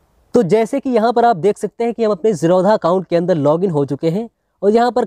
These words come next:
करंट मार्केट प्राइस आप देखेंगे पाँच सौ अट्ठानबे रुपये पचास पैसे चल रहा है और आज ये पहले दिन का प्राइस है। तो यहाँ पर आप देखेंगे टू सिक्सटी सेवन परसेंट के रिटर्न दिए हैं आपको एक ही दिन में सिगाची इंडस्ट्रीज के आईपीओ ने।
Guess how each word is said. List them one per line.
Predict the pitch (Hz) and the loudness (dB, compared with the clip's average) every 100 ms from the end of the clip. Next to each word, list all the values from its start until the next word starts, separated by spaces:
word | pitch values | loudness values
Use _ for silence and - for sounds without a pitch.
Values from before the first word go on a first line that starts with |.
| - | -2
करंट | 214 233 202 | 0 0 0
मार्केट | 185 180 208 - | -2 -2 -6 -2
प्राइस | 170 185 | -2 0
आप | 180 143 | -2 -2
देखेंगे | 143 143 180 139 139 151 _ _ | -2 0 0 0 -2 -4 _ _
पाँच | 165 196 214 | 0 0 0
सौ | 233 | -2
अट्ठानबे | - - - 208 190 156 | -2 -8 -4 0 2 0
रुपये | 139 139 147 | 0 -2 -2
पचास | 156 143 180 196 | -4 0 0 0
पैसे | 160 143 156 | -4 -4 -4
चल | 135 120 | -4 -2
रहा | 131 139 | -2 -2
है | 180 - _ _ _ | -6 -8 _ _ _
और | 185 - | -2 0
आज | 180 202 | 0 0
ये | 233 | -2
पहले | - 196 220 | -2 0 2
दिन | 190 190 | 2 0
का | 190 | 0
प्राइस | - 131 147 131 | 0 0 0 0
है। | 165 - _ _ _ _ _ _ - | -4 -6 _ _ _ _ _ _ 0
तो | |
यहाँ | 226 240 | 2 4
पर | 233 | 2
आप | 254 180 | 0 2
देखेंगे | 202 233 233 233 | 0 0 -2 -2
टू | - 240 | -2 -4
सिक्सटी | 208 208 - 180 | -2 -4 -4 -4
सेवन | 170 185 208 | -2 0 -2
परसेंट | 165 170 175 | -4 -4 -2
के | 175 | 0
रिटर्न | 147 135 170 | 0 2 2
दिए | 131 135 | 2 2
हैं | 151 - | 0 0
आपको | 127 127 - 175 - | -2 -2 -4 -6 0
एक | 175 196 | 2 4
ही | 202 | 2
दिन | 160 131 | 2 0
में | 139 185 - _ | 0 -2 -8 _
सिगाची | - 165 180 175 214 | -2 2 2 0 -4
इंडस्ट्रीज | 170 151 143 170 185 | -4 -2 -2 -2 -4
के | - - | -4 -2
आईपीओ | 123 123 147 151 | 0 2 2 2
ने। | 165 | 2